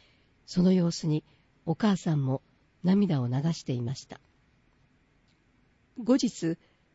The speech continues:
彼女が外に出られるようになったと聞いて、「こんな私でも誰かの役に立てるんだ」と心から感じられて嬉しかった。今のピアサポーターの活動にもつながっています。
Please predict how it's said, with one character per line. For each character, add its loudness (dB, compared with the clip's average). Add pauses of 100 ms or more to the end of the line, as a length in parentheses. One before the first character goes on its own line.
(160)
彼 4
女 0
が 0 (340)
外 2
に 4
出 2
ら 2
れ 2
る -2
よ 4
う 4
に 2
な 2
っ 0
た -6
と -8
聞 -8
い -6
て、 -10 (960)
「こ 6
ん 8
な 6
私 -2
で 2
も 0 (480)
誰 4
か 0
の 2
役 0
に 4
立 -2
て 2
る 2
ん 0
だ」 -4
と -6 (560)
心 0
か -4
ら -2
感 0
じ -4
ら 0
れ -2
て -8 (200)
嬉 -2
し -8
か -10
っ -16 (120)
た。 -18 (920)
今 6
の 2 (280)
ピ 4
ア 6
サ 0
ポ 4
ー 0
タ 0
ー 2
の 0
活 -14
動 4
に 2
も 2
つ -8
な 4
が 2
っ -2
て -10
い -2
ま -6
す。 -14